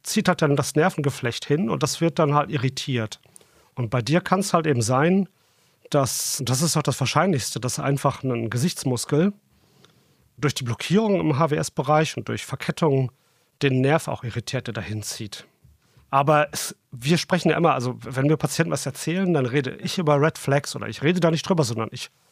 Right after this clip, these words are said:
hab die im Kopf. Könnte das was Schlimmes sein? Und das wäre natürlich schon so, dass Druck auf den Hirnnervbereich existiert, der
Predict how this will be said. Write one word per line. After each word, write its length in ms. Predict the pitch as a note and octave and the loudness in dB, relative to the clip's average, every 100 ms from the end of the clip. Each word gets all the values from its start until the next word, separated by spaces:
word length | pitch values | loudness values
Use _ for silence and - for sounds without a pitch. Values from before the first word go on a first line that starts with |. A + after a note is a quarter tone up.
| - | -4
hab 220 | - - | -2 -2
die 140 | - B2+ | -2 -4
im 160 | A#2 | -4
Kopf. 400 | - C#3+ - - - _ _ - | -2 -2 -4 -16 -18 _ _ -2
Könnte 240 | - G3+ | 0 2
das 180 | E3 D3 | 2 0
was 100 | D#3+ | 0
Schlimmes 500 | - - D3+ C#3+ - | 0 4 4 4 2
sein? 280 | A#2 G#2+ G#2+ | 0 0 -2
Und 200 | A2 A2 _ _ | -4 -6 _ _
das 260 | - - A2+ | -6 -4 0
wäre 180 | C#3+ D#3 | 2 4
natürlich 340 | C#3 - C#3 | 0 -2 -2
schon 300 | - C3+ G3 | 2 4 4
so, 320 | C#3 E3 G3 - _ _ _ _ | 4 4 2 -2 _ _ _ _
dass 240 | - - - | -4 -4 0
Druck 280 | D#3+ G3+ | 0 2
auf 140 | - C3+ | 0 0
den 140 | D#3 | 0
Hirnnervbereich 1040 | B2+ G#3 A#3+ C3 A#2+ - A#2 A#2 A#2 - - | 4 4 4 2 0 -2 -4 -2 -2 -4 -10
existiert, 800 | A#2+ - C3 - - F3 G3+ - _ _ _ _ _ _ - | -12 -8 -8 -8 -4 -2 -2 -6 _ _ _ _ _ _ 2
der 380 | D3 C#3 C3 | 4 4 4